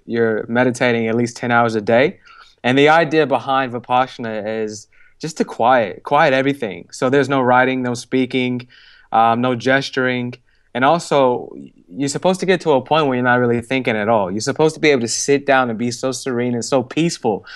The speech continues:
within yourself that you can sit down and just, you know, assess and see nature as it is, without objection, without subjectivity, you know, just being there and being able to accept life, accept nature just as it is.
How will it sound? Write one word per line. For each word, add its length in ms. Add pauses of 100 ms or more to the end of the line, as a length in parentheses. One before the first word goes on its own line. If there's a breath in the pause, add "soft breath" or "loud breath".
(220 loud breath)
within 260
yourself 400
that 160
you 100
can 120
sit 240
down 240
and 100
just, 360 (340 soft breath)
you 100
know, 580 (1120)
assess 560
and 180
see 260
nature 400
as 180
it 80
is, 360 (220 soft breath)
without 340
objection, 460
without 320
subjectivity, 800 (500)
you 80
know, 120
just 240
being 380
there 360 (1200)
and 80
being 180
able 220
to 120
accept 520
life, 320
accept 400
nature 420
just 300
as 80
it 120
is. 320